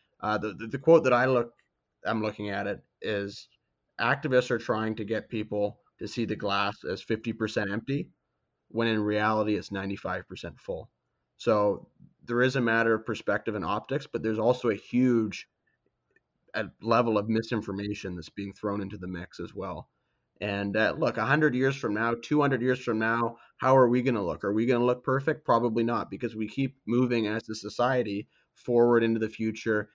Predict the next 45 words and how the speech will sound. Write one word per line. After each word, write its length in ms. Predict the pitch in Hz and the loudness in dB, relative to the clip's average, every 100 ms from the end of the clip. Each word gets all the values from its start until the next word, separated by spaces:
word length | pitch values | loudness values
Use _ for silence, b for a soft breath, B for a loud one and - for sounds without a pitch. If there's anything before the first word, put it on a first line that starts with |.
| _ - | _ -6
and 100 | 104 | -4
improving 800 | 104 - 113 110 110 107 107 104 _ _ - | -4 -2 2 2 2 0 -2 -6 _ _ -8
and 300 | 104 101 - - | -4 -4 -6 -2
reflecting 600 | 117 - 123 123 120 117 | -2 2 2 4 2 2
on 80 | |
our 100 | 117 | 2
mistakes 480 | 113 113 - 110 107 | 2 0 0 0 0
and 140 | 98 101 | -6 -4
getting 260 | 104 101 | -4 -4
better. 320 | 92 110 87 - _ | -4 -4 -4 -10 _
So 140 | - 123 | -2 2
are 60 | |
we 80 | 120 | 4
gonna 180 | 120 120 | 4 0
tear 280 | - 120 120 | 2 4 6
down 260 | 120 117 | 4 4
all 160 | 113 107 | 2 0
of 100 | 104 | 0
our 140 | 101 | -2
past, 540 | 117 - 117 139 - - _ _ _ _ - | -2 0 0 -2 -8 -16 _ _ _ _ -4
of 100 | 107 | -2
everything 320 | 110 113 113 | 0 0 -2
that 100 | 90 | 0
we're 160 | 113 | 2
doing 280 | 113 113 110 | 2 0 0
now 300 | 107 104 127 | -2 -2 0
in 100 | 120 | 0
the 60 | 120 | -4
future? 420 | - 127 - 139 | -4 -6 -4 -2
I 80 | 107 | 0
don't 160 | 101 | -2
think 180 | - 120 | -6 -10
so. 340 | - 87 80 - | -6 -6 -6 -6
And 160 | 101 113 | -2 0
I 120 | 131 | 2
just, 240 | 139 131 - | 0 -4 -4
I 60 | |
think 220 | 117 151 147 | -2 0 -2
it's 160 | 131 | -2
gotten 240 | - 123 - | 0 0 0
to 100 | 127 | -4
a 40 | |
point 260 | - 120 110 | -4 -2 -2
of 100 | 110 | -4
ridiculousness 920 | 104 127 131 131 98 - 76 - - | -6 -6 -2 -2 -2 -4 -12 -12 -16